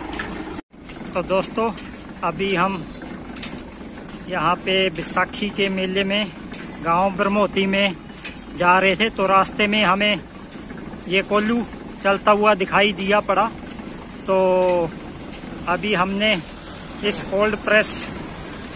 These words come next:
के owner से बात की वीडियो बनाने के लिए,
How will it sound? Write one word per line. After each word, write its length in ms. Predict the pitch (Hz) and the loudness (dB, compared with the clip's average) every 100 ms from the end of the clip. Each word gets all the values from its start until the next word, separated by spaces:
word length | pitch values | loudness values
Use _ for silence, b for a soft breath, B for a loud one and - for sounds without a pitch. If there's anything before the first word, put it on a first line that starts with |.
| - | -2
के 140 | 202 | 2
owner 340 | 202 196 208 214 | 4 4 4 4
से 200 | 202 214 | 4 2
बात 260 | 175 190 | 6 4
की 360 | 202 - 208 226 - - - - - - | 4 -2 -2 -2 -4 -10 -10 -10 -10 -6
वीडियो 280 | 180 208 226 | -2 2 2
बनाने 340 | 208 196 196 202 | 2 2 2 2
के 120 | 208 | 0
लिए, 240 | 202 220 | 2 0